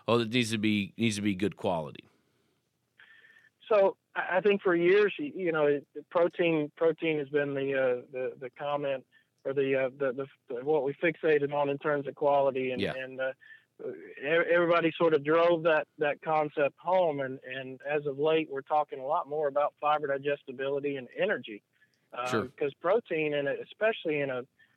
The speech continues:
Speaker 2: in a heifer diet, is, is, is rarely a, a, a strong limiting factor. So we, we do need to, if we can increase the energy values of that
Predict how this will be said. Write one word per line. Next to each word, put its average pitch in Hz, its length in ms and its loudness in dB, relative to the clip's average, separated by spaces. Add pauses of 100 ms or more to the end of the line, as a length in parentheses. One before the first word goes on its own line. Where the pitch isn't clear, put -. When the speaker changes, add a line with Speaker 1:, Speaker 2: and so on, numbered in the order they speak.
(160)
Speaker 2:
in 135 280 -4
a 131 80 -8
heifer 160 300 -2
diet, 123 360 -2
is, 123 140 -8 (440)
is, 131 140 -8 (100)
is 135 120 -8
rarely 165 460 4
a, 131 80 2
a, 123 260 -6
a 123 240 -10
strong 160 300 -2
limiting 143 520 -2
factor. 135 480 -4 (120)
So 120 100 -6
we, 117 240 -8
we 123 140 -8
do 151 260 -2
need 143 220 -4
to, 123 220 -4 (180)
if 120 340 -12
we 180 100 -4
can 190 140 -4
increase 165 420 -4
the 127 100 -10
energy 147 360 -4
values 135 480 -6
of 127 140 -8
that 127 180 -4